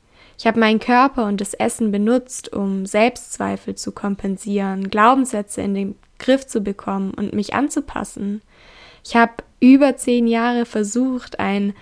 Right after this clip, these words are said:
Problem auf einer Ebene zu lösen, auf der es nicht entstanden ist. Und erst Jahre später, erst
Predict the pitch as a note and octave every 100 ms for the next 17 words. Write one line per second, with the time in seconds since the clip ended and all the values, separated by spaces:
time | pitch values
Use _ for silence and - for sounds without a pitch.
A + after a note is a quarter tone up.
0 | - _ - A3+ G#3 A#3 C#4 C4+ G#3+ -
1 | G#3 G3+ G3 A#3+ C4+ C4+ A3+ G#3+ - G3
2 | A#3 B3+ A3 G3 F#3+ - G3+ G#3+ G#3 G#3+
3 | G#3 - G3 G#3+ A3+ - G3 - G3+ -
4 | - _ _ _ _ _ A3+ A3 G#3+ G#3+
5 | G#3 - _ _ _ _ G#3+ A3 G#3+ -
6 | - - _ _ _ _ _ - A3 A#3
7 | C4+ B3+ - - C4 C#4+ - G3+ G#3 G#3+
8 | _ G#3 G#3 G#3+ - -